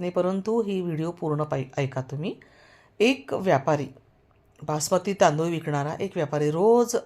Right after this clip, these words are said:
रेल्वेने प्रवास करायचा आणि त्याच्यातनं एक दिवस त्याची स्टेशन मास्तरशी ओळख झाली, पुढे मैत्री झाली आणि स्टेशन मास्तरशी मैत्री झाल्यामुळे त्याला त्या बोगीतून चोरून काढलेला सुवासिक तांदूळ स्वस्तात मिळू लागला.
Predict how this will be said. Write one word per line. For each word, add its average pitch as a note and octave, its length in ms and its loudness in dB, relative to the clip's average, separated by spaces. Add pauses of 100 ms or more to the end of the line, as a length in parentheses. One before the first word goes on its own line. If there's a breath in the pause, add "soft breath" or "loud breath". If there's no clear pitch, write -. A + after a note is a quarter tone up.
(200)
रेल्वेने D#3+ 380 0
प्रवास D#3 340 -2
करायचा D3+ 480 -2 (720 soft breath)
आणि F#3 180 -2
त्याच्यातनं F#3+ 460 0
एक F3 280 -2
दिवस E3 380 0
त्याची D#3+ 440 -2 (220)
स्टेशन G3 360 0
मास्तरशी G3+ 600 -4 (520)
ओळख G3 320 6
झाली, D#3 280 -6 (260)
पुढे E3+ 180 -4
मैत्री D#3+ 420 0
झाली C#3 300 -2 (520 soft breath)
आणि E3+ 240 -4
स्टेशन F#3 400 -2
मास्तरशी F#3 460 -4
मैत्री F3 360 -4
झाल्यामुळे D#3+ 540 -2 (840 soft breath)
त्याला F3 420 6
त्या F#3 240 2
बोगीतून E3+ 520 0
चोरून F#3+ 480 2
काढलेला E3 440 2
सुवासिक E3 540 -4
तांदूळ D#3 280 -2
स्वस्तात E3+ 540 -2
मिळू E3+ 220 0
लागला. D3+ 340 -2